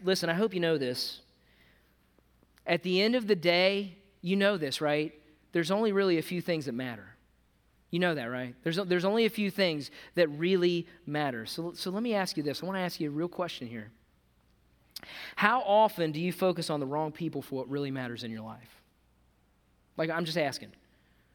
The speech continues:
You know, you look at Facebook, you know, you look at all these, what people are saying, all the buzzword. And I mean, listen, I think so many of us pay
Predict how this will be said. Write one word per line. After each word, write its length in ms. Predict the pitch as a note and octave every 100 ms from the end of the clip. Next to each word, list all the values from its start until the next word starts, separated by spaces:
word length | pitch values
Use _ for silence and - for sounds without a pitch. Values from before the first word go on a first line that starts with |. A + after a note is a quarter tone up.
| _
You 120 | D3+
know, 60 | D#3+
you 80 | D#3
look 120 | D#3+
at 80 | D3+
Facebook, 640 | F3 E3+ - E3 E3 D#3 - _ _ _ _ _ _ _
you 140 | D#3 D#3+
know, 40 |
you 140 | D#3+ E3
look 80 |
at 60 | E3
all 120 | E3
these, 160 | E3 C#3+
what 180 | E3+ E3+
people 260 | F#3 E3
are 80 | D3
saying, 320 | - E3+ E3+
all 140 | D#3+ D#3+
the 40 |
buzzword. 260 | D#3 D3+ D#3+ - -
And 80 | G3
I 60 |
mean, 160 | G#3 G3+
listen, 240 | G#3+ F#3
I 100 | F3
think 180 | G3+ G3+
so 200 | - A3
many 260 | B3 A#3 F#3
of 60 |
us 100 | E3
pay 280 | - F3+